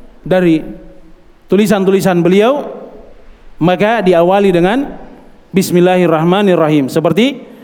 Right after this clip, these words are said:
surat beliau kepada Hirakl, Azimir Rum. Dalam riwayat Bukhari Muslim disebutkan, di awal dari tulisan beliau itu suratnya,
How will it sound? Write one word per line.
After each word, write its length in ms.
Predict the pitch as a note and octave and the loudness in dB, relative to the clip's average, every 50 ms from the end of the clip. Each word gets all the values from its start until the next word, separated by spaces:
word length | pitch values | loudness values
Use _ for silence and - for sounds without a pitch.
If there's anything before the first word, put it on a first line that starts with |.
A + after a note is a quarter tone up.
| - - - - | -20 -20 -18 -12
surat 340 | - - - A3 G#3+ G#3+ F#3+ D#3+ | -4 0 0 2 2 2 0 -2
beliau 320 | F#3 F#3+ G3+ G#3+ A#3 B3 A#3+ | 0 0 2 2 2 2 0
kepada 400 | G#3+ F3 F3 E3+ F#3 A#3 B3 F#3 | 0 0 0 0 0 0 -2 -2
Hirakl, 480 | D3+ F#3+ G3+ A3 G#3+ A3 F#3+ E3+ D3 | 0 0 0 0 0 -2 -2 -2 0
Azimir 420 | C3+ D3+ E3+ D#3+ G#3 A3 G#3+ G3+ G3+ | 0 0 0 2 2 2 2 2 2
Rum. 320 | G#3 F#3+ E3 C3 - - - - - - - - - - - - - - | 2 0 0 -2 -6 -10 -12 -14 -16 -16 -18 -20 -20 -20 -20 -20 -6 -2
Dalam 180 | - D3+ D#3+ D#3+ | 0 0 2 2
riwayat 320 | F3+ F3+ F#3 G#3 G#3+ G3+ | 2 2 2 2 2 0
Bukhari 320 | F3+ F3+ E3+ C#3 F#3 F3 F3+ | 0 -2 -2 0 0 2 2
Muslim 320 | F#3+ G#3+ G#3 - G#3 F#3+ | 2 2 2 2 0 0
disebutkan, 560 | F3+ - G3 F#3+ G3+ G3+ - - A#3 C4+ D4+ - - - - - - - - - - - _ _ _ _ _ _ _ _ - - | 0 0 0 0 0 0 0 -2 -2 -2 -2 -4 -8 -14 -16 -18 -20 -20 -20 -20 -20 -20 _ _ _ _ _ _ _ _ -6 0
di 100 | D#3 G3 | 0 2
awal 300 | G#3+ A3+ A#3 A3 G3+ F#3+ | 2 2 2 2 2 2
dari 180 | F#3+ F3+ F3 | 2 0 0
tulisan 400 | E3 F3 F#3 G3+ A3 G#3 A3 G3 | 0 0 0 2 2 2 2 0
beliau 240 | F#3+ G3 G3 G3 F#3 | 2 2 2 2 4
itu 300 | F#3 F3+ F#3 F3+ B3 B3 B3 | 4 4 4 2 2 0 0
suratnya, 640 | F#3+ F#3 F#3 F3 - E3+ F#3 G#3 C4+ C#4 - - | 0 0 0 0 2 0 0 0 0 -4 -8 -12